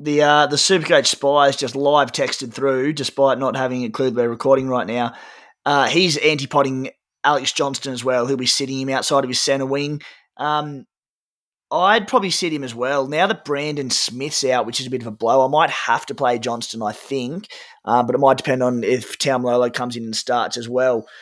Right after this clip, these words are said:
But I'd probably sit Johnston, and I'm with you on Gagai, Desi. Just the better base.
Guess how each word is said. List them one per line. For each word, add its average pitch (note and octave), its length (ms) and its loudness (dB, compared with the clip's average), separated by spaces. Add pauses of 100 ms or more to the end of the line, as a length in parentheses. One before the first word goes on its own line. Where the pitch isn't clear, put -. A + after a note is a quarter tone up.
(160)
But C3+ 100 -4
I'd E3+ 160 4
probably A#3+ 160 4
sit D3+ 240 -2
Johnston, C#3+ 480 -4
and C#3 280 -4
I'm C#3 220 0
with D#3+ 160 -4
you F#3 160 4
on C#3+ 220 0
Gagai, C3+ 480 0
Desi. C3 320 -4 (340)
Just - 160 -6
the G#3+ 80 2
better F3 260 4
base. C#3 540 0